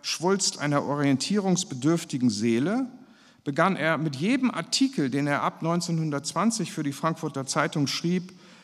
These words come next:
seine Sprache gleichsam zu entschlacken. So wie Heinrich Heine ein Jahrhundert zuvor vor der, ich zitiere, „hofmännisch abgekelteten Kanzleisprache,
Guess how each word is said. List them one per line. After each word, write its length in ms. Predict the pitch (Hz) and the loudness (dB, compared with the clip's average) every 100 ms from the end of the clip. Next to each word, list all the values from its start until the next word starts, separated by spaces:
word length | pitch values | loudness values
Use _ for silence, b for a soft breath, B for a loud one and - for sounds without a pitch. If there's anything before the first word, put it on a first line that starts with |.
| B | B
seine 300 | - 156 160 | -2 0 0
Sprache 540 | - - 123 135 147 147 | -2 -2 2 2 0 -2
gleichsam 540 | 117 123 - 127 123 | 0 2 0 0 -2
zu 260 | - 127 123 | -2 -4 -4
entschlacken. 680 | 147 - 156 156 - 85 - - b b b b b b b b b | -2 0 0 -2 -6 -12 -14 -20 b b b b b b b b b
So 220 | - 165 175 | -2 2 2
wie 100 | 160 | 4
Heinrich 460 | 190 208 185 - | 4 4 2 2
Heine 340 | 185 262 220 127 | 4 6 6 6
ein 160 | 147 | 2
Jahrhundert 480 | 147 147 185 180 - | 2 2 4 2 0
zuvor 600 | - 143 - 190 208 208 | -2 -4 -2 0 2 2
vor 200 | 208 156 | 0 -2
der, 180 | 151 143 - - | 0 -2 -6 -16
ich 120 | 135 | -12
zitiere, 580 | - 123 - 165 160 156 B B - | -12 -10 -4 -2 -2 -4 B B 2
„hofmännisch 680 | 185 208 196 170 170 156 - | 4 4 2 4 2 0 -2
abgekelteten 1040 | 220 - 165 - 165 156 156 147 147 139 B B - | -4 -2 -10 -2 -2 0 -4 -2 -2 -2 B B -4
Kanzleisprache, 1300 | 147 143 - 127 139 175 185 202 165 165 160 156 | -2 0 -2 0 0 2 0 -2 0 0 0 -4